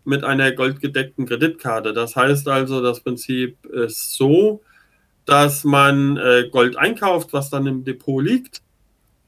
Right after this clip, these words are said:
Und, äh, dieses Gold im Depot wird dann praktisch auf einer App, so wie dann bei Revolut,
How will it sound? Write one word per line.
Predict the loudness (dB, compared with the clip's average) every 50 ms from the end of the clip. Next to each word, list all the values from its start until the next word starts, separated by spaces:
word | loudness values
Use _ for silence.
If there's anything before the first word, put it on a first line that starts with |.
| _ _ _
Und, | 6 6 8 8 6 6 4 2 0 -4 -10 -8
äh, | -2 2 2 2 2 2
dieses | 2 2 2 2 2 0 -2 -2
Gold | 0 2 2 4 2 2 -2
im | -4 -4 -2 -2 -2
Depot | -2 -4 -4 0 2 4 4 4 4 4 2 0
wird | -2 -2 -2
dann | -2 -2 -2 -2
praktisch | -2 -2 -4 -2 -2 -4 -4 -4 -4
auf | -6 -6 -6 -6 -8 -8 -8
einer | -4 -2 -2 -2 -2 -4 -6 -4
App, | -2 -2 -2 -2 _ _ _ _ _ _ _ _ _ _
so | -18 -4 2 4 6 6 6 6 4
wie | 4 6 6 6 4 2 2
dann | 0 -2 -2 -2 -2
bei | -2 0 0 0
Revolut, | -2 -2 -2 0 2 2 2 2 0 -2 -12